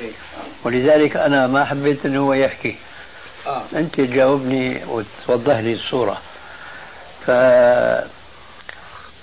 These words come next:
Speaker 1: ففي إذا اختلاط، يعني بنقدر نقول في اختلاط، لكن أنت عم تسمي هذا الاختلاط غير مباشر.
Speaker 2: كلام ما في، عفوا.
Speaker 1: كويس.
Speaker 2: يعني حتى كلمة يعني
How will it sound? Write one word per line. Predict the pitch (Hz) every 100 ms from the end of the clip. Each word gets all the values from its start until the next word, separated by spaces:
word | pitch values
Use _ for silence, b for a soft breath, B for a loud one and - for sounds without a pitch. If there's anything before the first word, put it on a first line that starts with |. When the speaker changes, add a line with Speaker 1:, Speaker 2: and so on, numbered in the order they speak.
| - - - - - -
Speaker 1:
ففي | 117 - 220 220
إذا | 165 139 131
اختلاط، | 113 - 120 131 117
يعني | 120 117 117
بنقدر | 160 156 123
نقول | 131 151 147
في | - 170
اختلاط، | 147 - 143 143 113 -
لكن | 120 - 143
أنت | 160 -
عم | 127 123 113
تسمي | - 143 143
هذا | 131 131
الاختلاط | 131 - - 127 135 143 139 - - B B B B -
غير | 113 123 135
مباشر. | 131 127 117 127 123 123 190
Speaker 2:
كلام | - 214 220 208
ما | 170
في، | 139 127 117
عفوا. | 110 - 120 131 - -
Speaker 1:
كويس. | 117 113 92 -
Speaker 2:
يعني | 131 131
حتى | - 175 - 143
كلمة | 170 170 156 151 -
يعني | 143 131 135